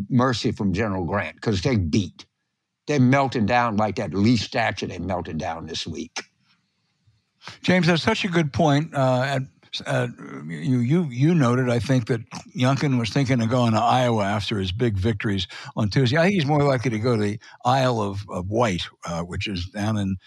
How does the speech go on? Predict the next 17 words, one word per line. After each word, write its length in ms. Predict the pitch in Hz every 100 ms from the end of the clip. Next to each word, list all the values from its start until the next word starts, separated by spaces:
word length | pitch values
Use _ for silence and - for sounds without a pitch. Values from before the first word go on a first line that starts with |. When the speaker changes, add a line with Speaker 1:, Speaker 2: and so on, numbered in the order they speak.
| - -
Speaker 2:
south, 460 | 120 107 104 -
uh, 440 | 110 98 95 92 98
southwest, 720 | - 107 92 113 104 - 110
uh, 240 | 98 90
or 140 | 95
southeast, 560 | 90 107 90 113 95 -
uh, 240 | 92 87 87 - _
Virginia, 460 | 123 95 117 104 107
because 320 | 101 165 165
it 40 |
was 140 | 170 151
a 40 |
humiliating 680 | 165 160 202 214 156 123 113
defeat 320 | 104 120 104
for 220 | - 104
him. 100 | 104 - - -
And 260 | - 156